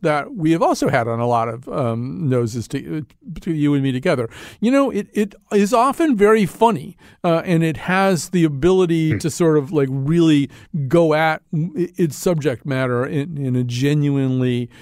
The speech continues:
Speaker 1: warm-hearted comic way. It is also frequently very disturbing. Uh, <laughs> I mean, just the vacillations in background music <laughs> are kind of astonishing. I mean, there's this really sort of ominous, uh, music that often wells up because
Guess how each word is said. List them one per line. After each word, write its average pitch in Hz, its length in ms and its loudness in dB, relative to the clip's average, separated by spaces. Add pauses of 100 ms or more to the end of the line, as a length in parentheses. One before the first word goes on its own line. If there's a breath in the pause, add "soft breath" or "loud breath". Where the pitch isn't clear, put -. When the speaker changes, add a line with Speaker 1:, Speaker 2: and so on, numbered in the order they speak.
(180 loud breath)
Speaker 1:
warm-hearted 139 840 0
comic 135 520 -4
way. 147 340 -2 (260 loud breath)
It 330 140 -4
is 226 220 -2
also 208 380 0
frequently 151 640 -4
very 151 540 0
disturbing. 131 720 -6 (260 loud breath)
Uh, 147 320 2 (120)
<laughs> - 120 -10
I 151 400 -2
mean, 185 100 2
just 269 120 -2
the 285 100 4
vacillations 190 840 2
in 139 100 -2
background 160 540 0
music - 280 -4 (100)
<laughs> - 120 -10
are 214 80 4
kind - 280 -2
of - 400 -4
astonishing. 147 920 0 (240 loud breath)
I 160 80 0
mean, 180 120 2
there's 180 200 2
this 160 180 -4
really 196 440 0
sort 170 200 -2
of 135 140 0
ominous, 151 640 -2 (300 loud breath)
uh, 156 100 0
music 151 420 0
that 139 100 0
often 139 320 0
wells 147 240 0
up 208 100 2
because 208 260 -2